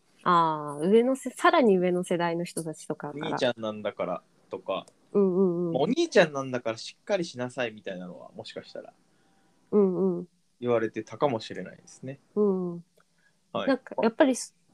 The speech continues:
Speaker 1: その、本の中でもやっぱりそういう、ほ-、なんだろう、その、著者の方、太田さんはそれをしないようにしてても、やっぱり、あの、太田さんとしても、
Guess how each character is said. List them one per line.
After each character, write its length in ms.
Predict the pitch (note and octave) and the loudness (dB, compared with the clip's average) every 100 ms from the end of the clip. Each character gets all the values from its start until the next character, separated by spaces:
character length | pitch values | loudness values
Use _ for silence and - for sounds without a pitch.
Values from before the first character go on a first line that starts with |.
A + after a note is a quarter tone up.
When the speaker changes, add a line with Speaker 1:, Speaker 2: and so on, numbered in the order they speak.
| - | -18
Speaker 1:
そ 180 | - C#4+ | -2 2
の、 440 | C4 C4 B3+ B3 G3 | 4 4 4 2 4
本 240 | E4+ D#4 | 4 6
の 80 | D4 | 4
中 200 | C#4+ D4 | 4 4
で 100 | D#4+ | 6
も 80 | G#4+ | 6
や 80 | F4+ | 6
っ 40 | |
ぱ 80 | A#3+ | 0
り 40 | |
そ 240 | - F4+ F#4+ | 2 4 4
う 60 | |
い 200 | F#4+ F#4 | 4 2
う、 60 | D#4+ _ _ _ | -6 _ _ _
ほ-、 200 | - G#4 | 4 4
な 140 | C4+ G3 | 6 4
ん 40 | |
だ 60 | F#3+ | 2
ろ 80 | D#3 | 0
う、 40 | |
そ 140 | - C#4 | -4 -2
の、 260 | B3+ - _ _ _ - | -2 -4 _ _ _ -4
著 140 | F#4+ | -2
者 160 | F4 D4+ | 2 2
の 100 | C4+ | 0
方、 380 | C4+ C#4+ C#4 | 0 2 2
太 180 | C#4 D#4+ | 2 0
田 100 | F4 | 0
さ 120 | F4+ F4+ | -4 -4
ん 100 | F#4 | -4
は 100 | F4 | -2
そ 100 | C#4 | -2
れ 60 | |
を 100 | C4 | -2
し 200 | B3+ - | -2 0
な 100 | C#4+ | 2
い 80 | D4 | 2
よ 80 | D#4 | 2
う 20 | |
に 80 | A3 | 0
し 60 | |
て 80 | G3+ | -2
て 100 | G3 | -2
も、 80 | G3 | 0
や 60 | G#3+ | 2
っ 40 | |
ぱ 100 | D4+ | 4
り、 240 | A3+ E3+ _ _ _ _ - | 4 2 _ _ _ _ -2
あ 140 | G3+ | 2
の、 80 | F#3+ | 2
太 140 | A3+ | 2
田 40 | - | 0
さ 120 | B3+ | 0
ん 60 | B3+ | -2
と 80 | |
し 60 | C#4 | 0
て 120 | G4+ | 4
も、 340 | G4+ G#4+ C4 | 4 4 2